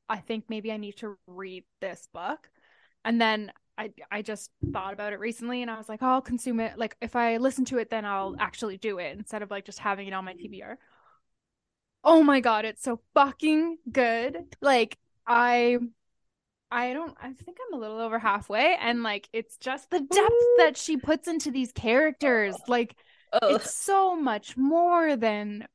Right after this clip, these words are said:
Speaker 1: what it's selling. Like, it's
Speaker 2: Oh
Speaker 1: just
Speaker 2: my gosh. Honestly, I think we talked about this a few weeks ago. I wish I could reread
Speaker 1: I
Speaker 2: that book
Speaker 1: know.
Speaker 2: for the first fucking time.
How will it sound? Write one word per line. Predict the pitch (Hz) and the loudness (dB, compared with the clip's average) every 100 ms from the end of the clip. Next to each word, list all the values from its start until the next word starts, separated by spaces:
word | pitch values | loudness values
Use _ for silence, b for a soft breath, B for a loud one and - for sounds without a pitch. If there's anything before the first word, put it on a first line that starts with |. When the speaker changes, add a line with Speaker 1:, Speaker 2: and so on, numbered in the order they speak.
| _ | _
Speaker 1:
what | 220 262 320 339 330 | -4 2 4 6 4
it's | 294 233 - | 2 -2 -4
selling. | - 269 339 277 202 196 | 2 4 4 0 -4 -8
Like, | 214 208 | -8 -4
it's | 226 | -2
Speaker 2:
Oh | 220 208 | 0 0
Speaker 1:
just | 190 | 0
Speaker 2:
my | 175 170 - | -4 -6 -4
gosh. | 185 180 180 180 - B B B - | 0 0 0 -2 -8 B B B 0
Honestly, | 208 208 233 247 269 277 285 - | 4 6 4 2 2 4 4 4
I | |
think | 240 262 247 | 8 8 8
we | |
talked | 285 240 240 | 6 6 6
about | 226 220 | 4 4
this | 220 214 - | 2 0 -2
a | |
few | 202 208 | 0 0
weeks | 185 202 - | 0 0 0
ago. | 180 165 170 - - | 4 4 2 -4 0
I | 185 | 4
wish | 190 180 190 196 | 4 6 6 6
I | 202 | 2
could | 202 208 175 | 2 2 0
reread | 180 190 180 175 175 | 0 2 2 2 2
Speaker 1:
I | 165 156 | 4 4
Speaker 2:
that | 131 | 6
book | 175 | 2
Speaker 1:
know. | 220 | 2
Speaker 2:
for | |
the | 180 | 0
first | 190 - 202 180 - | -2 4 4 4 2
fucking | - 196 202 190 | 2 2 2 -2
time. | 190 170 165 208 240 | 2 4 8 10 8